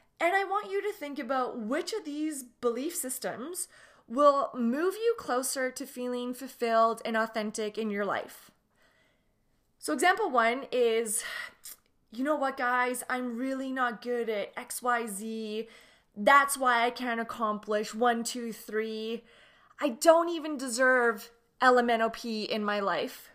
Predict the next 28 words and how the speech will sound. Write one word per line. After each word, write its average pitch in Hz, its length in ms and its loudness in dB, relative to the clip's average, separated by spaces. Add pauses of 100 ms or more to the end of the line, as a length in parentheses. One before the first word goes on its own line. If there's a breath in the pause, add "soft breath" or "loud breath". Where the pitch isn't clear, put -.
(640)
<laughs> - 640 -8
Apparently, 294 480 0
I, 247 240 0
I 233 120 0
should 226 200 -6
be 226 140 -2
a 185 80 0
rapper 170 440 4
because 294 260 -4
that 214 180 0
was, 226 420 0
that 233 180 2
was 247 180 0
pretty 254 260 -6
good 233 180 4
on 226 140 2
the 240 80 -6
spot. 403 500 4 (480 loud breath)
So, 320 340 4
or 339 520 6 (680)
example 269 560 2
scenario 262 420 2
number 240 280 0
two 311 320 -2
is, 220 420 0 (540)
"You 247 260 -2
know 494 340 2
what? - 640 -4